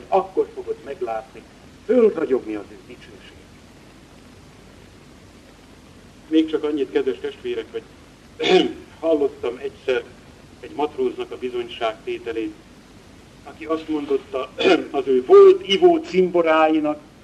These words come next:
"Mondhattok nekem akármit, ki is gúnyolhattok, nevethettek rajtam, de én kipróbáltam, és ennek már hat hónapja. És én tőlem többet a kocsma egyetlen fillért nem fog látni.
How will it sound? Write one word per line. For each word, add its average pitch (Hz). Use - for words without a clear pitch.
"Mondhattok 233
nekem 208
akármit, 165
ki 240
is -
gúnyolhattok, 208
nevethettek 180
rajtam, 139
de 190
én 190
kipróbáltam, 156
és 208
ennek 208
már 170
hat 208
hónapja. 160
És 202
én 233
tőlem 196
többet 214
a 185
kocsma 190
egyetlen 170
fillért 165
nem 160
fog 135
látni. 165